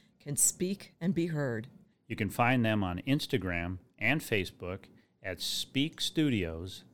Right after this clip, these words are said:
Speaker 2: Speak Boise,
Speaker 1: and at their website, speak studios dot com.
Speaker 2: Speak Studios, speak and be heard.
Speaker 1: This podcast is also brought to you by Instant Imprints.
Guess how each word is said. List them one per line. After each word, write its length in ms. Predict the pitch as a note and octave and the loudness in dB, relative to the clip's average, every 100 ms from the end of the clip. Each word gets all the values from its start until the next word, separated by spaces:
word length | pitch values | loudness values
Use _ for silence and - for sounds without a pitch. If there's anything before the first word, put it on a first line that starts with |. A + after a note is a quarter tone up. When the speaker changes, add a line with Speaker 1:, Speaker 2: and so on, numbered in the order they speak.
| _ | _
Speaker 2:
Speak 560 | _ - - B2+ C3+ - - - | _ -14 -2 0 0 -6 -16 0
Boise, 680 | A#2+ C3 - C#3 F#2 F#2+ - _ _ | 2 2 2 0 0 -4 -10 _ _
Speaker 1:
and 120 | D#3+ | 2
at 180 | E3 D#3+ | 2 2
their 120 | D3+ | -4
website, 600 | D3+ E3+ E3 - C#3+ C3+ - - _ | 2 2 2 0 -2 -4 -10 -20 _
speak 460 | - - - A3 - | -6 -4 -2 -2 0
studios 680 | - G3 F#3+ F#3 F3+ F3+ | 0 2 2 6 6 4
dot 300 | - D3 - | 0 0 -2
com. 400 | - B2 F2 B2+ - _ _ _ | -4 -4 -4 -8 -12 _ _ _
Speaker 2:
Speak 360 | - - C3+ B2+ | -18 -2 0 0
Studios, 840 | - E3 F#3+ G#2 E2 F2 A2 - - _ _ _ _ _ | 2 2 4 2 0 -4 -8 -10 -14 _ _ _ _ _
speak 600 | - - D3 G#2 - - _ _ _ - | -12 0 2 2 0 -18 _ _ _ -6
and 220 | F#2+ F2 | -4 0
be 180 | G2 G#2+ | 2 2
heard. 380 | G#2+ F2 D#2+ D#2 _ _ _ _ _ _ _ D#3 | 2 0 -4 -12 _ _ _ _ _ _ _ -4
Speaker 1:
This 200 | A#3+ - | -2 -2
podcast 800 | A3 G#3 G3+ - D#3+ C3 - - | -2 -2 -2 -2 -2 -2 -4 -4
is 200 | F3 F3+ | -2 0
also 260 | G#3+ A#3 | 0 0
brought 320 | D#3 E3+ D3 - | -2 0 0 0
to 120 | E3 | -2
you 100 | D#3+ | -2
by 260 | D3+ D3 - | 0 -4 -2
Instant 460 | F3+ G3+ - G#3+ G#3 | -4 -2 -4 -4 -4
Imprints. 680 | D#3+ D3+ - - - - - | -2 -4 -6 -10 -6 -6 -6